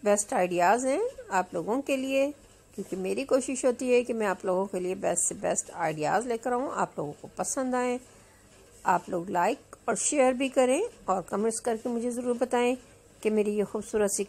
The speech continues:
collection आपको कैसी लगती है। चाहे वो Jute के बैग हों और चाहे वो क्रोशेट के बैग हों, denim के बैग हों, different fabrics में हो, तमाम बैग की कलेक्शन बेस्ट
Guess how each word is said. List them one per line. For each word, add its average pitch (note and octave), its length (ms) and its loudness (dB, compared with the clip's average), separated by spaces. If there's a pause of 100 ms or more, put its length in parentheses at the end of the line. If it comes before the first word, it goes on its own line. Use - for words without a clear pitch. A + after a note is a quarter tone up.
collection G3 480 0
आपको F3 380 -4 (420)
कैसी F#3+ 260 0
लगती D#3+ 400 -8
है। E3 260 -8 (640)
चाहे C4 280 6
वो E4+ 160 4
Jute B3+ 320 -2
के D#4+ 140 -2
बैग B3+ 320 4
हों D4 160 4 (1200)
और E3+ 380 2 (560)
चाहे F#3 320 0
वो E3 180 -2 (180)
क्रोशेट F#3 460 0
के A#3 100 -2
बैग G3+ 260 2
हों, G3+ 240 2
denim F#3 340 0
के B3+ 120 -2
बैग B3+ 280 4
हों, D4+ 200 0
different D4 340 -2
fabrics D4+ 680 2
में D#4 120 0
हो, E4+ 180 0 (680)
तमाम C4+ 360 4
बैग C4+ 200 6
की C4 120 -6
कलेक्शन A3+ 540 -2
बेस्ट F#3+ 420 0